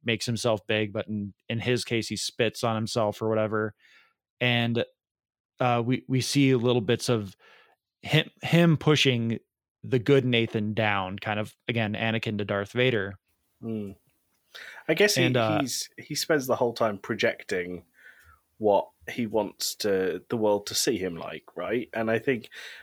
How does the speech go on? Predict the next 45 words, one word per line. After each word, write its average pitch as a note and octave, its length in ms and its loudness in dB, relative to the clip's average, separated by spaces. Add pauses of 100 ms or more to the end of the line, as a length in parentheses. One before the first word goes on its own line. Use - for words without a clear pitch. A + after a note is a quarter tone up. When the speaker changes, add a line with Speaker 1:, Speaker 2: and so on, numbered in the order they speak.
(260)
Speaker 2:
he A#2+ 140 -4
spent B2 340 2
so C3 140 2
much A#2 220 0
time B2 260 2
in G#2 80 -2
the G2+ 60 -4
first A2 340 2
series G2 400 -2
being F#2 460 -2
the, F2+ 280 -4 (720)
the, G2+ 120 4
like, F2+ 340 0
the G2 240 -2
bottom G2+ 380 2
of F#2+ 160 -4
the F#2+ 80 -4
pile E2+ 640 -2
that F2+ 140 -2
he A2 120 -2
does A2 200 2
Speaker 1:
He G#2+ 100 4
was G#2 120 6
Speaker 2:
not - 0 -
Speaker 1:
the G2 60 2 (100)
Speaker 2:
want A#2 140 2
to - 60 0
Speaker 1:
punching A#2 80 -2
Speaker 2:
fall G#2+ 100 2
Speaker 1:
bag, G2+ 120 0
Speaker 2:
back G2+ 140 4
Speaker 1:
yeah. A2 100 2
Speaker 2:
down F#2 260 0
to F2 120 -8
that. D#2+ 280 -8 (220)
He G#2 100 -10
does A2 240 -6
not B2 280 4
wanna A#2+ 200 4
go G#2+ 140 4
back G2 220 2
down G2+ 260 0
to G2+ 100 -10
that G2 180 0
position. F#2+ 640 -4